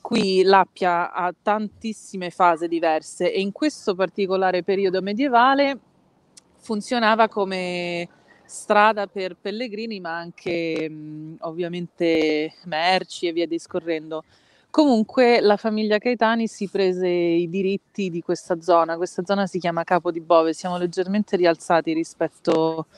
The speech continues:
alla campagna circostante, perché è la fine di una colata lavica questa, quindi vedete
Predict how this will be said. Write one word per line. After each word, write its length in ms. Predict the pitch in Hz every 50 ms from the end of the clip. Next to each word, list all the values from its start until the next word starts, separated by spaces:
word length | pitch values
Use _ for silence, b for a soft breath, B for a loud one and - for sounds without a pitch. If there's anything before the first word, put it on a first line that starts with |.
| b b b b b b b
alla 240 | - 175 170 165 165
campagna 480 | - 180 175 170 - 180 170 175 170
circostante, 840 | 165 - 180 165 - - - 165 - - 185 170 160 160 - 175 165
perché 280 | 160 175 170 - 190
è 20 | 180
la 120 | 175 175
fine 280 | 175 - 220 208 196 190
di 80 | 175
una 140 | 180 175 165
colata 360 | 160 - 180 170 170 160 175
lavica 460 | 170 170 160 156 151 160 156 - 165 156
questa, 440 | - 165 156 151 - - - 160
quindi 240 | - - 175 165 160
vedete 500 | 165 165 160 170 165 170 170 165 165 170